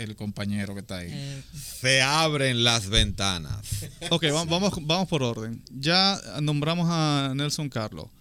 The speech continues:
Speaker 4: Nombramos a la dupla de Laura Amelia y Israel Cár-,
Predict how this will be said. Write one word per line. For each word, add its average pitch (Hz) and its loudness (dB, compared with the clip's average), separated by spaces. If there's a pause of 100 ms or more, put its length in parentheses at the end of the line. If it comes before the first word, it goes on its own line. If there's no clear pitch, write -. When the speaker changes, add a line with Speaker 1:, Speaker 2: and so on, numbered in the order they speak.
(380)
Speaker 4:
Nombramos 151 2
a 143 2
la 131 0
dupla 151 0
de 135 2
Laura 123 -2
Amelia 196 0
y 127 -2
Israel 123 -2
Cár-, - -6